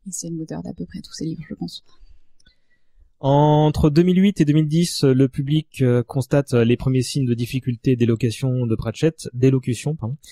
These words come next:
Speaker 2: Euh, il écrit encore seul ses romans, euh, mais comme tu l'as dit, il opte pour un logiciel de reconnaissance vocale. Ah, c'est à partir de Hal et les Mages. Euh, quant au discours, euh, il passe la main au bout d'un moment quand il doit les lire au, en public.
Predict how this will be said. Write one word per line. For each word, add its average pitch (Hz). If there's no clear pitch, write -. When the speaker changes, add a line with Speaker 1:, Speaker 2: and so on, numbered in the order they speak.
Speaker 2:
Euh, 120
il 120
écrit 127
encore 131
seul 131
ses -
romans, 127
euh, 110
mais 110
comme 117
tu 117
l'as 117
dit, 123
il 117
opte -
pour 110
un 110
logiciel 113
de 110
reconnaissance 107
vocale. 117
Ah, 113
c'est -
à 107
partir -
de 117
Hal 117
et 117
les 110
Mages. 131
Euh, 131
quant 131
au 143
discours, 156
euh, 127
il 120
passe 135
la 135
main 135
au 131
bout 131
d'un 131
moment 131
quand 113
il 113
doit 113
les 113
lire 110
au, 104
en 104
public. 113